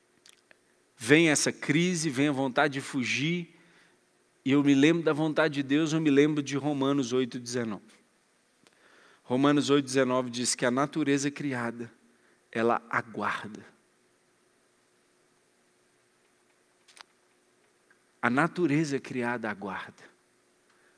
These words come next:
A criação de Deus,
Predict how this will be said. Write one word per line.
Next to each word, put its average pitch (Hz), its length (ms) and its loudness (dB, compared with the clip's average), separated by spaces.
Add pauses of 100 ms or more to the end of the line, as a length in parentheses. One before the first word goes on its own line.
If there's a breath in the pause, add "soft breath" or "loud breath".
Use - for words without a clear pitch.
(400 soft breath)
A - 80 0
criação 175 960 4
de 135 180 -6
Deus, - 760 -10